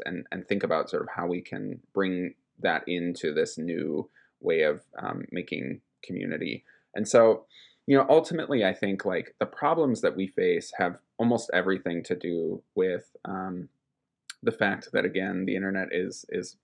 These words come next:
run by these private corporations that are not invested in us having an experience of the internet that, that moves us in the direction of empathy, um, and understanding. Um, if, you know, the, the algorithms are sort of content agnostic, so they don't care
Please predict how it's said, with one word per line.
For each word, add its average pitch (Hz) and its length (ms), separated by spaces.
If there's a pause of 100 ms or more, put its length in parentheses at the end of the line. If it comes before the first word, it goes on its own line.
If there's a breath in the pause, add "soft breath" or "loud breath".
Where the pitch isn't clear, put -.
run 95 300
by 90 180
these 90 220
private - 340
corporations 98 800
that 95 160
are 90 400 (100)
not 95 460 (120)
invested 90 840
in 92 320 (100)
us - 260
having 85 500 (500 soft breath)
an 98 80
experience 92 920
of 87 120
the 87 140
internet 85 500
that, 80 240 (460)
that 92 160
moves 107 280
us 92 180
in 85 100
the 82 60
direction 80 360
of 76 100
empathy, - 600 (180)
um, 90 220
and 87 140
understanding. - 760 (360 soft breath)
Um, 87 220
if, 101 220 (140)
you 110 100
know, 87 240
the, 92 340
the 92 260
algorithms 95 580
are 87 100
sort 87 160
of 85 100
content 90 480
agnostic, 80 640
so - 100
they 95 120
don't 104 160
care 87 520